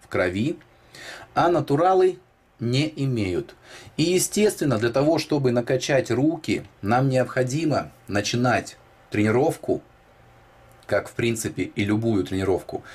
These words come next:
с гормоновыбрасывающих упражнений. А нет ничего лучше приседаний, становой тяги, либо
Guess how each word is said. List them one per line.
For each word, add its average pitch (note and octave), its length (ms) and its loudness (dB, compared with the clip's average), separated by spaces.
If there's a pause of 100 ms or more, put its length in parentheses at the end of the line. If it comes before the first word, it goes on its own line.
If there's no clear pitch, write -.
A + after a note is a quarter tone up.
(140)
с F#2+ 140 -6
гормоновыбрасывающих A#2 1600 0
упражнений. F#2 640 -4 (580)
А A2 140 0
нет A#3 260 0
ничего D#3+ 400 2
лучше D#3 400 2
приседаний, D3+ 840 0 (240)
становой G#2+ 560 0
тяги, D3 520 0 (1120)
либо A2+ 600 2